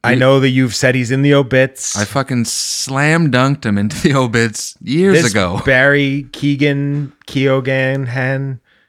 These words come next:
Speaker 2: He's a good
Speaker 1: Joker,
Speaker 2: actor.
Speaker 1: I'm gonna say I'd see an entire movie of it. <sighs> If they do the second Batman and he's the villain, I'm all in.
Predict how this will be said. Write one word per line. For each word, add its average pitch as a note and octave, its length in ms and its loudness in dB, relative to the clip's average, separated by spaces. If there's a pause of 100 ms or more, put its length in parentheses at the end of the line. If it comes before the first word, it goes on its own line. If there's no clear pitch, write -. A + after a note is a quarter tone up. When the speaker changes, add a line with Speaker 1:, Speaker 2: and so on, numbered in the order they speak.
(320)
Speaker 2:
He's C3 160 -4
a D#3+ 40 -4
good F3 140 4
Speaker 1:
Joker, D3+ 220 4
Speaker 2:
actor. D3+ 260 -2 (180)
Speaker 1:
I'm C3+ 100 0
gonna D#3+ 140 4
say D#3+ 220 2
I'd C3+ 280 2
see B2 200 -2
an A2+ 100 -2
entire G2+ 440 -2
movie F2 340 -6
of D#2+ 160 -6
it. D#2 160 -12 (180)
<sighs> - 60 -6 (920)
If B2 160 -6
they C#3+ 120 4
do C3+ 220 4
the D3+ 120 2
second C3+ 340 0
Batman C3 360 2
and A#2+ 120 -2
he's A#2+ 180 -4
the A#2 80 -4
villain, B2 580 -4
I'm A2+ 160 -2
all G2+ 300 -2
in. F#2 320 -8